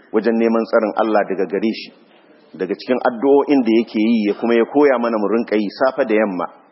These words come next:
sau uku yana cewa, "Allahumma inni a'udhu bika minal kufri wal faqr." Allah, ina neman tsarin ka daga kafirci da talauci. Kuma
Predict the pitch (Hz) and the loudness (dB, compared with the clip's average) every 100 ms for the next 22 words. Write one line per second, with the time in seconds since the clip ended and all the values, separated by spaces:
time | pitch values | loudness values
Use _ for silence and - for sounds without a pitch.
0 | _ _ - 104 - 311 - - - - | _ _ -4 -2 2 0 0 -10 -12 -20
1 | _ _ - 113 107 - 104 101 107 104 | _ _ -4 0 0 2 2 2 2 0
2 | 110 110 107 104 107 123 104 123 131 113 | 0 -2 -4 -2 0 0 0 0 0 0
3 | 104 113 101 104 95 - 131 123 120 113 | -4 -4 -2 0 -2 -4 -8 -2 2 2
4 | 113 127 - - - - - - - _ | 2 -2 -2 -4 -6 -20 -20 -20 -20 _
5 | 110 107 117 113 104 110 113 104 113 104 | 0 0 0 0 2 0 0 0 0 0
6 | 104 98 98 95 139 131 139 120 - 107 | -2 0 -2 -2 -2 -2 -4 -8 -6 -8
7 | 95 127 104 101 - - _ - - - | -4 -2 0 -2 -6 -16 _ -20 -20 -20
8 | - - - - _ _ _ _ _ - | -20 -20 -20 -20 _ _ _ _ _ -4
9 | 120 120 | 2 2